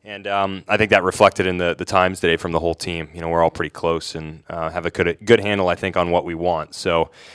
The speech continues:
uh, it's a matter of putting that get together tomorrow. I think we've, we've done, you know, most of the hard part and figuring out what we need. Now we just have to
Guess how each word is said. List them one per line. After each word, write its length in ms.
uh, 180
it's 100
a 40
matter 200
of 100
putting 160
that 200
get 200
together 300
tomorrow. 340
I 40
think 160
we've, 200
we've 240
done, 520
you 60
know, 60
most 260
of 40
the 80
hard 260
part 360
and 320
figuring 380
out 180
what 140
we 80
need. 360
Now 200
we 80
just 140
have 160
to 220